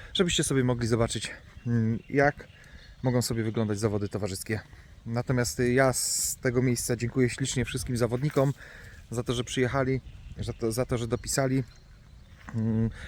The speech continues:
też nie zawsze będę mógł być, bo, y, muszę się też zbierać do pracy i, i obowiązki związane z koncertami w sobotę i w niedzielę. No a w niedzielę jeszcze dodatkowo <clears throat> Dzień Dziecka,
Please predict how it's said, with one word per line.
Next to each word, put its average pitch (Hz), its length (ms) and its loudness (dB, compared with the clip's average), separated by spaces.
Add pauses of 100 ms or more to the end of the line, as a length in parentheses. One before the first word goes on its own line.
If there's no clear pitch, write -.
(300)
też 139 220 2
nie 139 160 4
zawsze 135 260 0
będę 127 260 2
mógł 123 180 0
być, 151 280 2 (400)
bo, 117 500 2 (1000)
y, - 60 -4
muszę 127 260 -4
się 131 120 -4
też 117 180 -2
zbierać 117 320 2
do 117 100 -2
pracy 143 520 4
i, 117 200 -2 (920)
i 107 540 -2 (420)
obowiązki 123 460 -2
związane 117 380 -2
z - 60 -10
koncertami 135 560 0
w - 40 -6
sobotę 139 340 0
i 131 40 4
w 123 80 -2
niedzielę. 127 420 4 (1120)
No 175 120 2
a 175 220 8
w 139 80 0
niedzielę 135 400 6
jeszcze 127 260 2
dodatkowo 123 520 4 (380)
<clears throat> 104 420 2
Dzień 123 140 4
Dziecka, 123 380 4